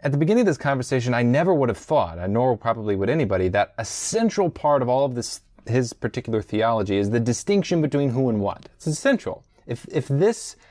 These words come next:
what we're talking about right now, if this isn't fleshed out, if this, if what his claims are are inaccurate, then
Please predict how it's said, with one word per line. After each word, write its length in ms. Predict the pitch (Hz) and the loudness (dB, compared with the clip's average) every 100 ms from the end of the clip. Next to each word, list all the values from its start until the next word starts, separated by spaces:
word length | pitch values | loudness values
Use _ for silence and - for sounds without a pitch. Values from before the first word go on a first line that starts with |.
| _ _ _ _ _ _ | _ _ _ _ _ _
what 220 | 156 160 160 | -2 0 2
we're 100 | 196 | 2
talking 200 | 196 160 | 2 2
about 200 | 131 107 | 2 2
right 260 | 127 170 | 2 2
now, 340 | 147 143 123 101 | 0 0 0 0
if 140 | 104 | -2
this 180 | 175 180 | -2 0
isn't 220 | 190 170 - | 0 0 -2
fleshed 320 | 143 127 127 | -4 -2 -2
out, 220 | 98 85 | -2 -2
if 100 | 85 | -4
this, 180 | 139 - | -4 -4
if 100 | - | -4
what 80 | 143 | -2
his 160 | 147 - | -2 -4
claims 320 | 139 139 123 | -2 0 2
are 220 | 107 95 | 2 2
are 180 | 95 95 | 0 0
inaccurate, 800 | 117 143 131 147 156 101 90 - | 0 0 0 -2 -2 -4 -4 -2
then 200 | 113 | -2